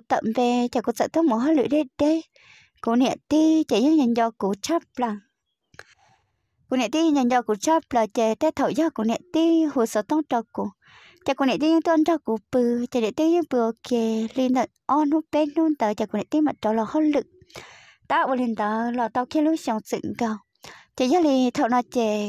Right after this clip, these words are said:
cô thế li sợ là nho nho, chả cô sợ là thạ tao của tôi luôn gạo. Chả nhớ đó lúc sáng đó, chả cô sợ là thạ thạ, chả cô sợ phân trò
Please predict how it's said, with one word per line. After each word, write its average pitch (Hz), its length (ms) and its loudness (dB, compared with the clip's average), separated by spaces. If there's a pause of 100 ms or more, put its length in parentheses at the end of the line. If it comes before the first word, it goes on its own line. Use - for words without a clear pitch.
cô 202 160 -4
thế 330 120 0
li 285 140 2
sợ - 260 -2
là 220 220 -2
nho 240 220 0
nho, 302 400 2
chả 254 120 -4
cô 226 140 -4
sợ 220 220 -2
là 233 180 0
thạ 254 140 -2 (100)
tao 226 140 -2
của 214 100 -8
tôi 233 180 -2
luôn 214 280 -2
gạo. 311 180 0 (680)
Chả 262 100 -2
nhớ 285 220 2
đó 254 120 2
lúc 277 120 -4
sáng 269 280 0
đó, 214 360 -2
chả 220 80 -4
cô 220 140 -6
sợ 226 100 -4
là 214 140 -2
thạ 226 140 -6 (140)
thạ, 254 180 -4
chả 233 80 -4
cô 208 140 -6
sợ - 80 -4 (100)
phân 311 220 0
trò 339 220 0